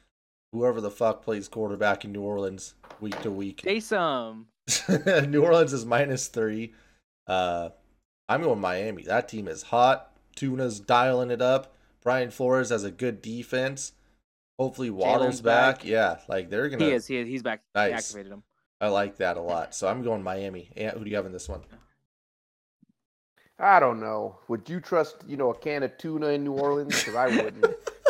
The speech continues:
Speaker 3: So I'm gonna have to go New Orleans minus three here. I just don't like the smell of things going into Monday night.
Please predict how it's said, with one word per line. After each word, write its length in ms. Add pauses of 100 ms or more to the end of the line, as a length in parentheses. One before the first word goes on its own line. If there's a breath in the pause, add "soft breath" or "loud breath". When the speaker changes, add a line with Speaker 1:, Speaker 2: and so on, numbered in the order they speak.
(120)
Speaker 3:
So 240
I'm 180
gonna 260
have 140
to 60
go 140
New 120
Orleans 420
minus 340
three 280
here. 400
I 140
just 180
don't 180
like 200
the 100
smell 460
of 100
things 520 (340 soft breath)
going 180
into 180
Monday 340
night. 340